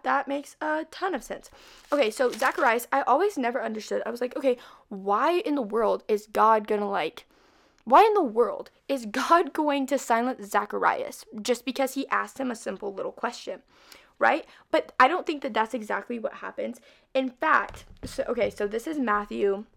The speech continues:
no, this is Luke one. It says, "In the days of Herod, king of Judea, there was a priest named Zacharias," okay? I'm gonna paraphrase this a little bit. "They were both righteous in the sight of God, walking blameless in all commandments and requirements of the Lord."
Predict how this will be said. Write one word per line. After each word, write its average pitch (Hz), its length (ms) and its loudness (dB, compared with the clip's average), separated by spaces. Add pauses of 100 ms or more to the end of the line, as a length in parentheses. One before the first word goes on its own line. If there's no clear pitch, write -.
no, 233 160 -2
this 240 160 -4
is 269 140 -8
Luke 220 220 -2
one. 202 260 -10 (1200)
It 262 160 2
says, 202 440 -4
"In 254 140 -2
the 277 100 -2
days 233 340 0
of 381 120 0
Herod, 202 440 -4
king 208 240 -4
of 233 80 -6
Judea, 196 540 -6 (260)
there 202 100 2
was 208 120 2
a 262 40 -2
priest 240 380 -8
named 220 180 -2
Zacharias," 190 720 -4
okay? 202 360 -4
I'm 220 120 -4
gonna 233 120 -4
paraphrase 202 440 -6
this - 220 -10
a - 40 -8
little 208 220 -6
bit. 208 260 -10 (440)
"They 269 100 8
were 254 140 2
both 254 260 0
righteous 240 400 -2
in 220 60 -6
the 214 60 -6
sight 202 220 -4
of 196 120 -12
God, 220 420 0
walking 208 340 -2
blameless 220 540 -2
in 226 180 -4
all 214 160 2
commandments 202 720 -6
and 208 160 -6
requirements 196 560 0
of 190 80 -12
the 190 80 -6
Lord." - 240 -8